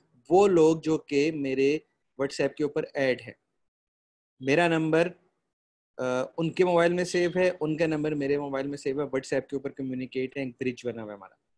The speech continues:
उन लोगों को नजर आ रहा है कि फलां बंदा ये चीज sale कर रहा है।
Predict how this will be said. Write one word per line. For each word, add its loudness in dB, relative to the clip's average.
उन 4
लोगों 6
को -2
नजर 2
आ 4
रहा 2
है 2
कि -6
फलां -2
बंदा -4
ये 4
चीज -2
sale -6
कर -10
रहा -14
है। -20